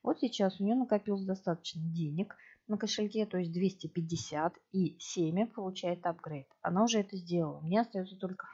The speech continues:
<laughs> страничку обновить, и дальше мы с вами пойдем посмотрим, куда в структуру упали еще три моих аватара, три моих кошелька, которые будут собирать деньги. Нажимаю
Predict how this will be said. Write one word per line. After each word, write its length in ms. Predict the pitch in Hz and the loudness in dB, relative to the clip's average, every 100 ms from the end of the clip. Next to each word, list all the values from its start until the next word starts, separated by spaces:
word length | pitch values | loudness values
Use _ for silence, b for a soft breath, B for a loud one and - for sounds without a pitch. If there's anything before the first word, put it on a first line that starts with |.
| - | -2
<laughs> 140 | 190 | -2
страничку 560 | 190 180 185 185 170 170 | -2 -2 0 0 0 -4
обновить, 500 | 165 175 190 262 - | -2 0 0 -2 -6
и 60 | |
дальше 320 | 165 190 202 175 | -2 0 0 -4
мы 80 | |
с 60 | 180 | -6
вами 140 | 180 | -6
пойдем 280 | 180 165 180 | -6 -6 -6
посмотрим, 500 | 170 170 175 175 175 B B B B | -8 -12 -12 -12 -12 B B B B
куда 200 | 185 185 | 2 4
в 60 | 180 | 2
структуру 520 | - 170 - 220 240 | -2 -8 -2 0 2
упали 440 | 180 - 160 175 | -2 0 2 2
еще 220 | 180 - 165 | 0 -4 -14
три 160 | - 165 | -6 -2
моих 380 | 165 165 170 - | 0 0 -4 -8
аватара, 540 | 151 147 - 165 220 | -10 -8 0 4 4
три 200 | 220 - | 0 -4
моих 240 | 175 160 - | -4 -4 -6
кошелька, 480 | 170 - 165 175 | -10 -12 -6 -4
которые 480 | 190 190 - 170 185 | -4 -8 -6 -2 -2
будут 400 | 185 175 180 175 b b _ | -2 -4 -4 -6 b b _
собирать 500 | - 165 165 175 180 | -10 -2 2 2 0
деньги. 380 | 160 147 147 139 | 0 -2 -4 -8
Нажимаю 640 | 170 170 170 185 185 165 | -8 -4 -2 0 0 -2